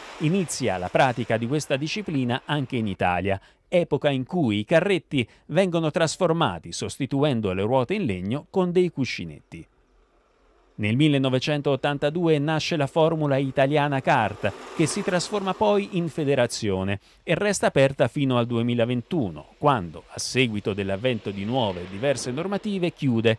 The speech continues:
Quindi nasce la Speed Down Italia, che ne prosegue la missione, che è tutt'oggi in evoluzione.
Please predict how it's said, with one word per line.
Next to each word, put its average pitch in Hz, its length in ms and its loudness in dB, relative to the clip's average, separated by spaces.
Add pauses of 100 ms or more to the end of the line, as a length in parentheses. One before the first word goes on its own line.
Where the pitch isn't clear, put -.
(360)
Quindi 214 460 -2
nasce 180 380 -2
la 160 140 2
Speed 151 400 -4
Down 147 380 2
Italia, 104 600 4 (240)
che 147 100 0
ne 147 160 0
prosegue 160 500 0
la 113 120 2
missione, 117 580 -4 (380)
che 170 160 4
è 147 100 0
tutt'oggi 117 600 -2 (120)
in 170 160 0
evoluzione. 117 880 -4